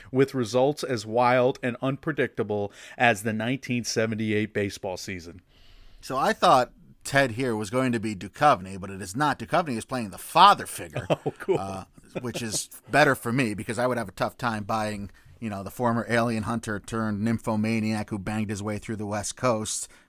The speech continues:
Speaker 2: be-, becoming a Yankee <laughs> Stadium peanut slinger there
Speaker 1: You're
Speaker 2: if
Speaker 1: caught.
Speaker 2: Duchovny were to take
Speaker 1: You're
Speaker 2: that.
Speaker 1: caught in the late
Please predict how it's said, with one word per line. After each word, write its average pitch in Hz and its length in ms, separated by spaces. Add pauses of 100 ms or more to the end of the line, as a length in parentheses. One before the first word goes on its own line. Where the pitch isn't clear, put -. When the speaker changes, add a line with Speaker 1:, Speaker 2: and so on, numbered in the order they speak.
(180)
Speaker 2:
be-, 120 140 (140)
becoming 120 320
a 104 40
Yankee 113 480
<laughs> - 40 (200)
Stadium 113 420
peanut 127 380
slinger 98 380
there 90 240
Speaker 1:
You're 160 200
Speaker 2:
if - 40
Speaker 1:
caught. 110 340
Speaker 2:
Duchovny 104 200
were 92 100
to 85 60
take 92 200
Speaker 1:
You're 131 140
Speaker 2:
that. - 80
Speaker 1:
caught 107 320
in 107 80
the 107 100
late 107 220